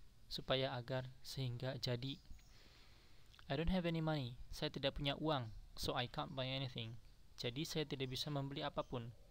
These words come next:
Nah, itu adalah contoh-contoh coordinate connectors yang biasa kita pakai dalam menggabungkan, eh, dua klausa. Nah,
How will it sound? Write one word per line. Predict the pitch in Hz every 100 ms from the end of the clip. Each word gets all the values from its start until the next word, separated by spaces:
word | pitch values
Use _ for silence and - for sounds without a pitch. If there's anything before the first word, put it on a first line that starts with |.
| - - - - - - - - - - - -
Nah, | 135 123
itu | 131 165
adalah | 151 143 160 156 170 - - - - -
contoh-contoh | - 156 151 - 165 160
coordinate | - 156 143 143
connectors | - - - - 135 120 -
yang | 143 139 135
biasa | 131 131 -
kita | - 143 135
pakai | 131 - 147 143
dalam | 127 123 131 139 139 - - - - - - - - - - - - - - 135
menggabungkan, | 127 120 127 123 120 135 135 135 131 - - - -
eh, | 156
dua | 139 135 135
klausa. | 135 127 131 123 - - - - - - - - - - - - - - - - - - - - - - - - - - - - - - - - - - - - - - - - - - -
Nah, | 127